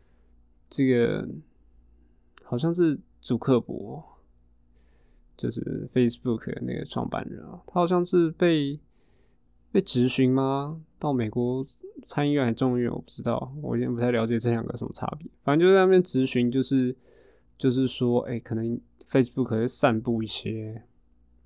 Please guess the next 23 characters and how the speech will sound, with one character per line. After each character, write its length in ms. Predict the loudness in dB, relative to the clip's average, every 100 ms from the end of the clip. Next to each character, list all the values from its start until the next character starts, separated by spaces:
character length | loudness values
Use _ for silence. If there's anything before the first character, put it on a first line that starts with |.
| _ _ _ _ _ -16 _
不 100 | 0
实 140 | 2
的 100 | 0
消 280 | 4 4 4
息， 500 | 2 -6 -8 -8 -12 -16 _ _ -6
或 80 | -4
者 80 | -2
一 140 | -4
些 400 | -2 -2 -2 -6 _ _ _ _ _ _ _ _ -2
儿 180 | 0 2
童 240 | 4 4
虐 180 | 4 4
待 480 | 2 2 0 -6 -8
或 80 | -8
者 80 | -4
是 100 | -4
暴 260 | 0 0 2
力 180 | -2 -4
的 120 | -6
一 100 | -6
些 400 | -4 -6 -6 -10 _ _ _ _
言 280 | -4 -2 0
论。 260 | 0 -2